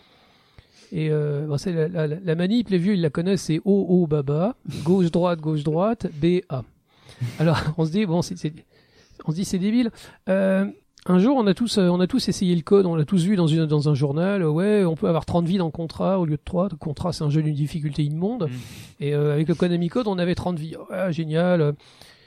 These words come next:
Speaker 1: Et puis un jour, on essaie dans un autre jeu et on découvre que ça marche. Et on se rend compte, en fait, que Konami, c'était une espèce de, c'était un fil rouge entre tous les jeux. Il, on pouvait l'utiliser dans plein de jeux Konami, ce, ce, ce code.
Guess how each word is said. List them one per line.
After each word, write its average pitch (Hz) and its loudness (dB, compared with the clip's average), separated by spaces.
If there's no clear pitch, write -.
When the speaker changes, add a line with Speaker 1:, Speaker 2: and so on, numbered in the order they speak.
Speaker 1:
Et - -20
puis 156 -4
un 151 0
jour, 202 2
on 214 -2
essaie 190 0
dans 170 2
un 170 0
autre 175 2
jeu 254 -2
et - -2
on 226 -2
découvre 208 -4
que 220 -4
ça 226 -2
marche. 208 -8
Et 156 -2
on 156 0
se 139 -6
rend 170 -4
compte, 311 -2
en 214 -2
fait, 269 -2
que 220 -2
Konami, 214 0
c'était 202 -6
une 196 -4
espèce 208 -4
de, 175 0
c'était 170 -8
un 165 -2
fil 202 -2
rouge 220 0
entre 170 -4
tous 240 -6
les 196 -2
jeux. 190 -6
Il, 180 -8
on - -12
pouvait 196 -4
l'utiliser 220 -2
dans 247 0
plein 302 0
de 277 0
jeux 254 2
Konami, 208 -2
ce, 160 -8
ce, 180 -4
ce - -2
code. 160 -2